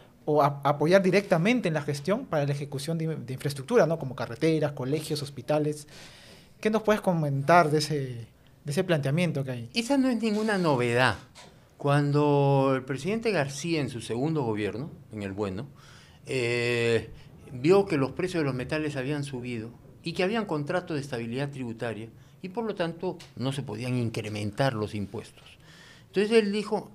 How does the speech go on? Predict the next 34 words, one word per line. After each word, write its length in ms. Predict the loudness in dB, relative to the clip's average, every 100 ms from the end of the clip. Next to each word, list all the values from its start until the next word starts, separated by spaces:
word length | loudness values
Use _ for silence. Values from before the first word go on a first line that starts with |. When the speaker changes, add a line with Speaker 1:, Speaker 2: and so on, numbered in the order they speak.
| -6
Speaker 2:
"Hagamos", 580 | 0 2 2 0 -4 -10 -20 -20 -6
y 240 | -2 -2
convocó 460 | -4 -4 -4 -2 0
a 40 |
las 160 | 0 0
empresas 320 | -4 -4 -6
mineras 440 | -4 -2 -4 -6 -8
y 40 |
dijo, 180 | -10 -8
"Señores, 300 | -6 -4 -4 -8 -14 -20 -20 -20 -20 -20 -10
hagamos 420 | 0 2 2 0 -4
una 240 | -6 -6
cosa. 260 | -10 -20 -20 -20 -20 -20 -20 -6
¿Por 100 | -4
qué 140 | -2
no 80 | -2
hacemos 360 | -2 -2 -4 -2
el 100 | -2
aporte 420 | -2 -4 -6 -4
voluntario? 680 | -4 -2 -4 -4 -6 -8 -12 -16 -18 -20 -4
En 160 | 2 4
adición 420 | 2 2 2 2
al 120 | 0
impuesto 340 | 0 -2 -2
a 20 | -4
la 100 | -4
renta, 400 | -6 -6 -8 -6
aporten". 720 | -2 -2 -2 0 0 -4 -14 -16 -20 -20 -20 4
Pero 180 | 6 8
que 120 | 8
no 180 | 8 10
vaya 260 | 10 10 10
al 80 |
Estado, 600 | 8 8 8 10 6 2